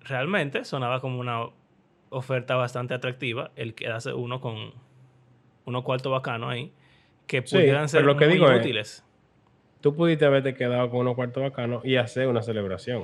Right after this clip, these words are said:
Speaker 2: A eso que me refiero.
Speaker 1: Bueno, sí, sí. Pero entonces ahí tú tendrías que ver el nivel.
Speaker 2: Exacto.
Speaker 1: ¿Qué, qué tipo de celebración tú vas a hacer? Eh,
Speaker 2: Exacto.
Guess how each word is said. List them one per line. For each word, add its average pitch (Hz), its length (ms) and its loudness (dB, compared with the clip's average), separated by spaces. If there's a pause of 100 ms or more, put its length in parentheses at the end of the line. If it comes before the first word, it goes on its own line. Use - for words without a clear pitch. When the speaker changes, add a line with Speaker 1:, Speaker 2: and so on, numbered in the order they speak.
(380)
Speaker 2:
A 101 80 -10
eso 120 120 -8
que 117 60 -2
me 107 120 -2
refiero. 98 360 -8
Speaker 1:
Bueno, 175 380 2 (120)
sí, - 240 -2
sí. 151 320 -2 (240)
Pero 190 380 2 (460)
entonces 139 280 -2
ahí 147 80 0
tú 156 80 -6
tendrías 139 300 -2
que 139 80 -2
ver 131 160 2
el 123 60 -4
nivel. 117 340 -4 (1500)
Speaker 2:
Exacto. 120 200 -6
Speaker 1:
¿Qué, 135 320 -2
qué 151 120 0
tipo 147 240 -2
de 143 60 -2
celebración 131 440 -2
tú 131 80 -6
vas 117 160 -6
a 180 40 -4
hacer? - 120 -8 (800)
Eh, 131 560 -2
Speaker 2:
Exacto. 110 160 -12